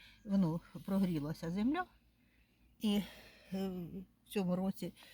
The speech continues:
дуже довго було холодно. І, і не можна, так як раніше садили шостого червня на Григорія, вибачте, шостого травня, е, се-, висаджували огірочки, то в цьому році, виходить,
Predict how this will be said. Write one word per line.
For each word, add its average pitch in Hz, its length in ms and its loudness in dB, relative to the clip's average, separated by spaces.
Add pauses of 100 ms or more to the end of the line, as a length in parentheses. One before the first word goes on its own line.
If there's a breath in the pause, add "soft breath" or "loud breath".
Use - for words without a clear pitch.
(300 loud breath)
дуже 180 280 6
довго 160 360 0
було 175 240 -2
холодно. 160 580 -4 (380)
І, 202 300 -8 (340)
і 208 140 2
не 202 120 6
можна, 165 440 4 (100)
так 170 140 2
як 170 160 0
раніше 170 340 -4
садили 165 400 -4
шостого 160 480 -8
червня 180 460 -4 (760 loud breath)
на 185 100 4
Григорія, 160 600 2 (680)
вибачте, 170 480 2
шостого 170 480 0
травня, 147 500 0 (680 loud breath)
е, 165 180 -4 (120)
се-, - 240 -6 (480)
висаджували 208 680 2
огірочки, 196 480 2
то 160 140 -4
в 165 40 -4
цьому 160 260 -4
році, 160 320 -2
виходить, 156 640 -8